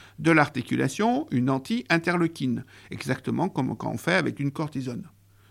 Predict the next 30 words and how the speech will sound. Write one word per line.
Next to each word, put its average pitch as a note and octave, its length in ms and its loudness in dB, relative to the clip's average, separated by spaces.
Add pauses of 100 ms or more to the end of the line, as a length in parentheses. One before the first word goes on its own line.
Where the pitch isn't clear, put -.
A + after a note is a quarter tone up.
Donc, B2 140 -4
c'est C3+ 100 2
simplement, F3 640 4 (540)
on D3 160 4
pourrait D#3 260 4
dire, F#3+ 500 4
une F3+ 160 4
cortisone F3+ 600 6
très G#3 180 2
faiblement E3+ 500 4
dosée D#3 420 6
et F#3 40 4
plus F3+ 200 0
ciblée. C#3+ 440 -2 (880)
Voilà. A#2 380 -2 (220)
Donc, A#2+ 240 -10
ça B2+ 120 -2
donne D3+ 320 2 (140)
un C3+ 160 4
renseignement. C3 580 -2 (800)
Et C#3+ 80 4
puis D#3+ 100 4
ensuite, G#3 420 4
il G3+ 40 6
y - 20 8
a E3 40 6
les E3 120 10
P G3 180 6
R F3+ 120 6
P. B2 260 2